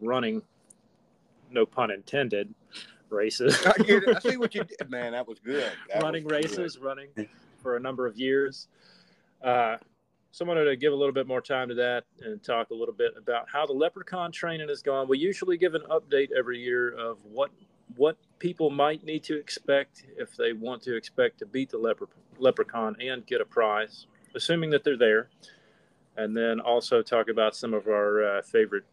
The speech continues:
Speaker 1: Shamrock memories that we might get to. So I will, I will preface this by saying I have been trying to train Jason. I've been trying to train him, but he skipped out this weekend. So I don't, I don't know what kind of effect that's gonna have.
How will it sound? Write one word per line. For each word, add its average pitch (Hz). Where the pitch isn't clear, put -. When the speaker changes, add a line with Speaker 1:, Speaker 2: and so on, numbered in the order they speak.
Speaker 1:
Shamrock 113
memories 104
that 107
we 101
might 98
get -
to. -
So 107
I 127
will, 175
I 147
will 160
preface 165
this 151
by 139
saying 143
I 156
have 160
been 170
trying 165
to 165
train 160
Jason. 107
I've 110
been 113
trying 135
to 123
train 165
him, 123
but 123
he 117
skipped -
out 131
this -
weekend. 92
So 113
I 127
don't, 139
I 147
don't 156
know 165
what 151
kind 156
of 139
effect 143
that's 113
gonna 101
have. 95